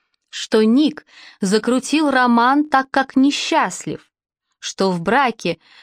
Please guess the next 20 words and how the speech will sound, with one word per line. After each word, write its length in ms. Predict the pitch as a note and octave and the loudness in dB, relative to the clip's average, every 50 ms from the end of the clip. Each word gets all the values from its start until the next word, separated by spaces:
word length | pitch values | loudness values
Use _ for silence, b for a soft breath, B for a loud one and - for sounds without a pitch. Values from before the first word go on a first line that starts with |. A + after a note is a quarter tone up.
| B B B - | B B B -4
важнее 680 | F#3 A3 B3 B3+ A3+ A#3+ C4 C#4 D4+ E4 E4+ E4 D#4 C4+ - | 0 0 0 0 0 2 2 2 2 2 0 -2 -4 -4 -2
умение 600 | C4 C#4+ C#4 C4 C4+ C#4+ D4+ D4 C#4 C#4+ C#4+ C#4 | 0 2 4 4 4 4 4 4 4 4 2 0
справиться 580 | C4+ - - B3+ B3+ C4 C4+ B3+ C4+ C4+ - A3+ | -2 -4 -2 0 0 0 0 0 -2 -4 -6 -8
с 80 | - | -6
катастрофой, 1000 | - - A3+ - A#3+ A#3 - - - - E4 D#4+ B3+ G3 - - F3+ E3+ D#3 B B B B B | -6 -4 -2 -2 -2 -2 -4 -6 -6 -2 0 0 0 0 -2 -4 -4 -4 -4 B B B B B
а 120 | - G#3+ A#3 | 0 0 2
не 220 | A#3+ A#3 A3+ A3+ - | 2 2 0 0 -2
выполнение 960 | G3+ G3+ A#3+ A3+ - A#3 A#3 A#3 A3+ A3 A3 A3+ A#3 A3+ A3+ A3+ A3 G#3+ A3 - | -2 -4 -4 -2 0 0 2 2 2 2 2 2 2 2 2 2 2 0 -2 -2
обязательств 920 | G#3 G#3+ F#3+ G#3+ A3 G#3 F3 F#3+ F#3 F#3 F3+ - - A3+ G#3 - - - - | -4 -4 -2 -2 -2 -2 0 0 0 0 -2 -4 -6 -8 -8 -8 -14 -18 -8
и 120 | - A#3 A#3 | -6 -6 -4
доверия? 760 | G3+ B3 C4+ C#4+ C4 C#4 D4+ C4+ G3+ E3 D#3+ D3 D3 D3+ - _ _ _ _ _ _ _ _ _ _ _ _ _ _ _ | 0 0 0 0 0 0 0 0 0 -2 -4 -6 -8 -10 -14 _ _ _ _ _ _ _ _ _ _ _ _ _ _ _
Или 280 | - B3+ C#4 C4+ C#4+ - - | -2 0 0 2 0 0 0
они 240 | B3 B3+ B3+ C4 | 2 2 2 0
просто-напросто 1080 | C4 - B3 C4 A#3+ - - C4 A#3+ A#3+ G#3 F#3+ F#3 F#3 - A#3 A#3 - - - C#4 C#4 B B B B B B B | 0 0 -2 -2 -2 -2 -2 0 2 2 2 0 -2 -2 -4 -8 -8 -8 -8 -8 -8 -8 B B B B B B B
оказались 640 | - A3 A3+ C4 C4 B3+ A#3 C#4 D4 D4+ D4+ D4+ - | -2 -2 0 0 -2 0 0 0 0 0 -2 -4 -4
под 180 | - D4 C4+ | -4 -2 -2
влиянием 640 | A#3+ B3+ C4 C4+ C4 C#4+ D4 D4 C#4+ C#4 C#4 C4+ C4 | 0 0 0 0 2 2 2 2 2 2 2 2 0
странного 800 | - - - - A#3+ A#3+ A#3+ A#3+ A#3+ B3 B3 C4 A#3+ C4 C4 C4 b b b b | -2 -4 -6 -2 0 2 2 2 2 2 0 0 0 -2 -4 -4 b b b b
минутного 680 | - A3+ A#3+ B3 B3 B3 C4+ C#4 C#4 - B3+ B3+ B3 B3+ | 0 2 4 4 4 2 2 0 0 0 0 0 0 -2
самодовольства? 1080 | A#3+ - - C4 B3+ B3 A3+ A#3+ A#3+ A#3 B3+ E4 G4 F#4+ - - - - E3+ D#3+ - | -2 -2 0 0 0 2 2 0 0 0 0 -2 -2 -4 -6 -10 -14 -14 -14 -16 -16